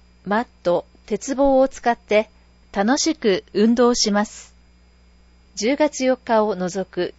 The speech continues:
九月六日から十一月十五日までの水曜日、計十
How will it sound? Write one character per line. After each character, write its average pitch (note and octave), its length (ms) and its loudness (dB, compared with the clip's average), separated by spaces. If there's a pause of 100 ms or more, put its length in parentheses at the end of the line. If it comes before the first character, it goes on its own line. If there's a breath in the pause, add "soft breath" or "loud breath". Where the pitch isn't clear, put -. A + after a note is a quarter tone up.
(140)
九 D4 140 -4
月 C#4+ 340 -2
六 G#3+ 240 -2
日 A3+ 180 -4
か A3 120 0
ら G#3 200 2 (140)
十 G#3 180 0
一 C#4+ 200 -2
月 B3+ 280 -2
十 C4 240 -2
五 C4 140 2
日 A#3 260 -4
ま F3+ 120 -4
で F3 140 -4
の D#3+ 220 -6 (120)
水 B3+ 360 -6
曜 A#3 220 0
日、 E3+ 200 -6 (720)
計 C#4+ 240 0
十 D#3 180 -8